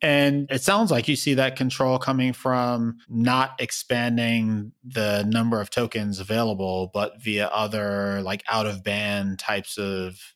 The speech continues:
things. What are some examples of, like, specific examples of the types of controls that you're envisioning or have worked on?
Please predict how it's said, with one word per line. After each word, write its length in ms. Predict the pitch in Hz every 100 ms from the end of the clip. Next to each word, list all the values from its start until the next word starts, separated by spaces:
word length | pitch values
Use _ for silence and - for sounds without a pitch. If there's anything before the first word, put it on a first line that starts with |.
| -
things. 440 | 113 98 87 -
What 120 | 113
are 80 | 131
some 220 | - 117
examples 600 | 101 98 107 101 101 95 95
of, 520 | 95 90 92 90 -
like, 160 | 101 98
specific 500 | - - 135 127 110
examples 540 | 98 101 98 104 95
of 140 | 98 90
the 80 | 90
types 320 | 107 101 -
of 160 | 95
controls 560 | - 95 101 92 92 -
that 200 | 92 90 _ -
you're 180 | 120 117
envisioning 600 | 101 104 101 95 92 92
or 440 | 107 95 90 87 -
have 160 | 95 92
worked 240 | 92 -
on? 220 | 92 92